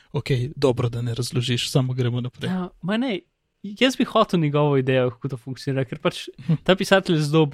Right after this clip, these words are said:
Speaker 2: zelo dober v pač izgradnji sveta, ne.
Speaker 1: Mhm.
Speaker 2: Um, in njegov svet je velik, širok in zanimiv, vsaj zame. In pač načeloma potem ta umetna inteligenca dela druge umetne, pač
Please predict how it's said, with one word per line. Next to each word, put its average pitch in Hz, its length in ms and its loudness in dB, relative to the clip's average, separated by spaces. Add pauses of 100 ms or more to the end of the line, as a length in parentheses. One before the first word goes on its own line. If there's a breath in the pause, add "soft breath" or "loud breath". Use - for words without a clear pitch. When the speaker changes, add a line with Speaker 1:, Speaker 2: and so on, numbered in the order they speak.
Speaker 2:
zelo 147 260 0
dober 143 260 2
v 127 140 0
pač 123 280 -4
izgradnji 127 580 2
sveta, 117 480 -6
ne. 120 320 -2
Speaker 1:
Mhm. 147 240 -2
Speaker 2:
Um, 117 420 -4
in 131 260 0
njegov 139 260 4
svet 135 280 2
je 135 60 4
velik, 123 280 4
širok 117 440 -2
in 117 240 -4
zanimiv, 117 400 -4 (180)
vsaj 110 220 -4
zame. 139 240 -10 (340 soft breath)
In 123 580 -2 (100)
pač - 240 -2
načeloma 180 400 2
potem 175 280 2
ta 175 220 0
umetna 160 300 0
inteligenca 147 600 -2 (120)
dela 147 280 2
druge 147 300 2
umetne, 139 500 0
pač - 320 -10